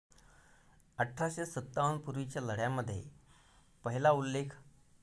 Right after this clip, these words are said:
आपण करणार आहोत, तो म्हणजे भिल्लांचा उठाव. दुसऱ्या बाजीराव पेशवे यांचे जे एक विश्वासू सहकारी होते, त्र्यंबकजी डेंगळे, यांनी कैदेमधून निसटले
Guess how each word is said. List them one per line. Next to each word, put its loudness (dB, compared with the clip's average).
आपण -4
करणार 0
आहोत, -2
तो -2
म्हणजे -2
भिल्लांचा 0
उठाव. -4
दुसऱ्या 4
बाजीराव 6
पेशवे -4
यांचे -4
जे 0
एक -6
विश्वासू -2
सहकारी -2
होते, -4
त्र्यंबकजी -2
डेंगळे, -2
यांनी 2
कैदेमधून 2
निसटले -2